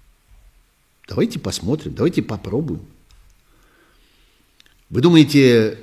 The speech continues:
«Эхо Москвы» два ноль отличается от «Эхо Москвы» один ноль только тем, что там стул из другой породы дерева? Сидели на Берёзовом, а пересели на Ясенево, и всё. Только интерьерчик сменили, правда?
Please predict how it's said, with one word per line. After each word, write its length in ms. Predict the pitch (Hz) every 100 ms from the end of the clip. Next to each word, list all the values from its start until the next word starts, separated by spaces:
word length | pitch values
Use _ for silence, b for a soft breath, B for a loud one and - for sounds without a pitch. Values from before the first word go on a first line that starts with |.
| -
«Эхо 180 | 131
Москвы» 340 | 127 127 - 139
два 220 | 95 131
ноль 240 | 123 127
отличается 560 | 110 113 98 117 101 104
от 260 | 98 - 131
«Эхо 160 | -
Москвы» 380 | 107 101 120 -
один 400 | 113 95 117 110
ноль 200 | 98 90
только 320 | 78 101 98
тем, 220 | 87 131 101
что 160 | 104
там 360 | - 107 92 B B B
стул 440 | - - - 269 254
из 140 | 139
другой 280 | 113 117 113
породы 320 | 107 95 90
дерева? 360 | 82 85 69 76 _ _ _ _ _ _ _ _ _ _
Сидели 360 | - 107 143 123
на 120 | 107
Берёзовом, 680 | 98 123 226 202 196 180 -
а 60 | -
пересели 420 | 107 101 170 170
на 120 | 127
Ясенево, 500 | 113 131 104 - 82
и 100 | 80
всё. 300 | - - 135
Только 220 | - 113
интерьерчик 680 | 135 131 156 160 131 - 160
сменили, 400 | - 98 82 71
правда? 420 | 69 151 233 95